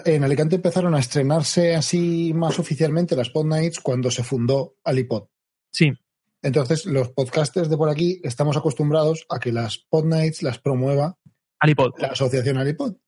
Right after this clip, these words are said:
Speaker 1: Y cuando no, Alipod no las, no las promueve, no se hacen.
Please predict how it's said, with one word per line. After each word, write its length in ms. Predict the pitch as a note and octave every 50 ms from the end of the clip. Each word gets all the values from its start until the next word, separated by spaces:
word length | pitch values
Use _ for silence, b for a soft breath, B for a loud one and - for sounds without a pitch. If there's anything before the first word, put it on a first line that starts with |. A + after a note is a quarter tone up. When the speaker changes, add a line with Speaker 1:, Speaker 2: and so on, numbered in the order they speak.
| _ _ _ _
Speaker 1:
Y 80 | - F#3
cuando 280 | - D#3+ C#3 C3+ C3 C3+
no, 100 | C#3+ -
Alipod 480 | C3 D#3+ E3 C3+ C3+ C3+ A#2+ D#3+ E3
no 100 | F3 F3
las, 240 | E3+ D#3+ D#3 - G#3+
no 140 | G3 E3 D#3+
las 100 | D3+ -
promueve, 360 | - E3+ F3 F#3+ G3+ A3+ -
no 160 | - D3+ D3 B2
se 120 | - B2+
hacen. 280 | A2+ - - A2 A2+